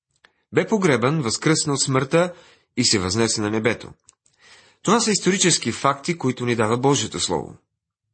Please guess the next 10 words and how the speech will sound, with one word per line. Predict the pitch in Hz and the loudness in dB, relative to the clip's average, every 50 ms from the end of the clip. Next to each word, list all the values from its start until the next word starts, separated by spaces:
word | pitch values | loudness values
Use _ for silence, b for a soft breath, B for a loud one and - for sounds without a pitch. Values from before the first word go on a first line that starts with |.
| _ _ _ _ _ _ _ _ _ _ _ _ _ _ | _ _ _ _ _ _ _ _ _ _ _ _ _ _
Докато | - 95 - - 123 120 | -8 -8 -2 0 0 2
беше | 101 117 123 - - | 2 2 2 2 2
на | 110 107 | 0 0
земята, | 104 101 110 110 120 123 123 - 170 196 - - _ _ | 0 2 2 2 2 2 2 0 -2 -2 -2 -6 _ _
Исус | - 107 113 - 156 160 160 - - - _ | -6 -4 -2 0 0 0 0 -2 -4 -8 _
ни | - 113 110 | -8 -4 -4
изкупи | 104 98 - - - 135 117 131 135 135 135 | -4 -4 -4 -4 -4 -2 0 0 -2 -2 -2
чрез | - - 98 98 - | -2 -2 -2 -2 -2
кръвта | - - 101 104 - - - 131 | -2 -2 -2 -4 -2 0 0 0
си. | 120 - - 62 - | 2 0 0 -2 -6